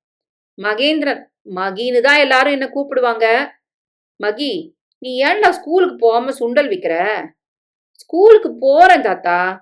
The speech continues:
ஆறாவது படிக்கிறேன். ஸ்கூல் முடிச்சதும் அம்மா பண்ணி வச்சிருக்க சுண்டலை பீச்ல வித்துட்டு அப்புறம் போய் ஹோம்வொர்க் எல்லாம் பண்ணணும்." "இப்போ சுண்டல் விக்காம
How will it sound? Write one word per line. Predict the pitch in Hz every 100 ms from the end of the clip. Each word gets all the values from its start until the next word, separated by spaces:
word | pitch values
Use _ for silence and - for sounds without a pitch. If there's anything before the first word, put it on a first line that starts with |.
| _ _ _
ஆறாவது | - 208 294 320 254
படிக்கிறேன். | 214 196 190 185 - _ _ _ _
ஸ்கூல் | _ - 254 269 277 226
முடிச்சதும் | 247 240 285 262 240 269 240
அம்மா | 202 226 320
பண்ணி | 294 233 254
வச்சிருக்க | 254 220 202 196 196
சுண்டலை | 226 240 247 220
பீச்ல | 190 247 247 202
வித்துட்டு | 208 - 330 240 180 _ _ _
அப்புறம் | - 220 220 277 254
போய் | 277 285
ஹோம்வொர்க் | 269 262 262 240
எல்லாம் | 247 269 269
பண்ணணும்." | 247 240 240 240 _ _ _ _ _
"இப்போ | 220 208 202 208 233
சுண்டல் | 233 247 269 262
விக்காம | 233 240 247